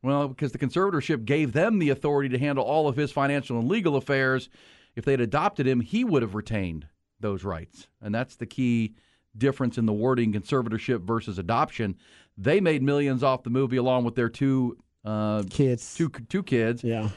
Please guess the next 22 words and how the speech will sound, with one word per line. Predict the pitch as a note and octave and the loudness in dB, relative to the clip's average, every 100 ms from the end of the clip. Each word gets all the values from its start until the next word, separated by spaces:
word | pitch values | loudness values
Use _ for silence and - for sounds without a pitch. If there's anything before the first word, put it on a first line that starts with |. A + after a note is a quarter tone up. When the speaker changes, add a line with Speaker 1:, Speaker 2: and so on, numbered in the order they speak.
| - _ | -10 _
Speaker 1:
Orr | D3+ F3+ D3+ | 2 2 2
claims | D3+ C#3 A#2+ | 0 0 0
he | C3+ | 0
got | B2 A#2 | 2 2
nothing. | G#2+ B2 B2+ F2+ E2+ _ _ - | 2 2 2 -2 -14 _ _ -12
Zip. | F#2+ A#2 B2+ - _ _ _ _ _ _ _ _ _ - - - G#2 | -2 0 0 -2 _ _ _ _ _ _ _ _ _ -20 -20 -20 -14
Zilch. | G2 D#3 - - - - _ _ _ _ _ _ _ | 0 2 2 -4 -16 -18 _ _ _ _ _ _ _
So | G#2+ | -10
he's | G2 | -8
suing | - C3 G#2+ | -2 0 -2
for, | - G2 F#2+ F#2 | -4 -4 -2 -2
uh, | F#2 E2 - _ _ _ _ - | -4 -6 -12 _ _ _ _ -14
Speaker 2:
Man. | - - - - - - - - | -12 -12 -14 -14 -16 -20 -20 -6
Speaker 1:
being | A2 C3+ | 0 2
Speaker 2:
Yeah. | B2 - - - | 2 -4 -8 0
I | |
wonder | F3+ A3+ G#3 G3 D#3 | 2 4 4 4 2
how | C3+ D#3+ D#3+ D3+ | 4 4 4 2
close | - E3+ D#3 - | 0 2 2 2
he | D3+ | 2
was | D3 C3+ C3 B2 | 4 4 2 2
with | C3+ C3 | 2 0